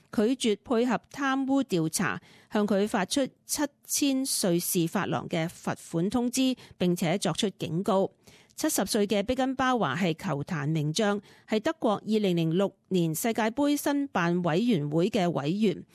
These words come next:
涉嫌喺二千年以六百七十萬歐元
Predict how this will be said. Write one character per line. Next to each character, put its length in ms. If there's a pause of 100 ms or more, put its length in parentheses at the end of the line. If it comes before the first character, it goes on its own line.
(200)
涉 180
嫌 220
喺 60 (420)
二 20
千 320
年 260
以 200
六 180 (160)
百 220
七 120
十 160
萬 380
歐 240
元 300